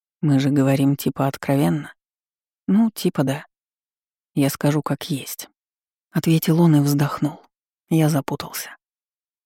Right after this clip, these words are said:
Пытался отрицать свои чувства. Думал, ты слишком хороша для такого, как я. Такая малышка. Спишь с куклой. В детских пижамах.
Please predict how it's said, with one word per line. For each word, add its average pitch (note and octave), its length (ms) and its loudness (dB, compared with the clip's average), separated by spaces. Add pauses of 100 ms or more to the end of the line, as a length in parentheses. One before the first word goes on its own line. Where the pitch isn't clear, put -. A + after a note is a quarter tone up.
(140)
Пытался E3+ 460 -2
отрицать - 520 -4
свои C3+ 280 -2
чувства. - 440 -10 (800)
Думал, D3+ 440 4
ты C#3+ 140 0
слишком - 480 -2
хороша C#3 440 -2
для C3 140 0
такого, C3 380 -6
как - 280 -12
я. - 240 -12 (680)
Такая C3+ 280 -4
малышка. C#3+ 540 -6 (380)
Спишь - 400 -6
с - 60 -10
куклой. - 440 -8 (880)
В D3 100 2
детских - 500 -4
пижамах. C3+ 640 -4